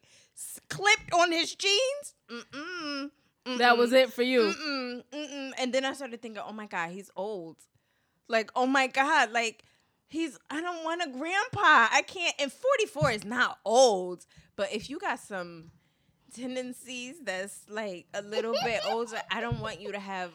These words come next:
Speaker 1: a phone clip, clip to your jeans that's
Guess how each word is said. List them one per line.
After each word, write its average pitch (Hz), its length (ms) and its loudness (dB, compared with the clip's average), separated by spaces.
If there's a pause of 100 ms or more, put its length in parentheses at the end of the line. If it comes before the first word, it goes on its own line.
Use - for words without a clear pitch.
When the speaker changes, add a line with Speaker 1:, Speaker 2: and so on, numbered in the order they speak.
(100)
Speaker 1:
a 180 80 -10
phone 196 420 -10
clip, 160 400 -14
clip 190 360 -8
to 247 100 -14
your 214 220 -10
jeans 170 500 -14
that's 160 240 -14